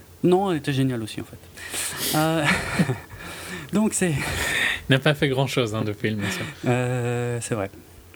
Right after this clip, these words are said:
Speaker 1: C'est vrai. Bah, il a fait un truc il y a, il y a pas longtemps avec Tom Hardy, enfin, il y a quand même déjà quelques années, mais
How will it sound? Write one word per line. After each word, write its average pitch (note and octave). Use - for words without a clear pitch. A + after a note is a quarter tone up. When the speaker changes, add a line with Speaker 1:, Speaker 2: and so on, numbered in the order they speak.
Speaker 1:
C'est -
vrai. G2+
Bah, B2
il C#3
a C#3+
fait D#3+
un D#3
truc -
il C#3+
y -
a, C3+
il C3
y B2+
a B2
pas C3+
longtemps B2+
avec A#2+
Tom B2
Hardy, B2
enfin, A#2
il A2+
y A2
a G#2+
quand -
même A#2
déjà A#2
quelques A#2+
années, C3
mais A#2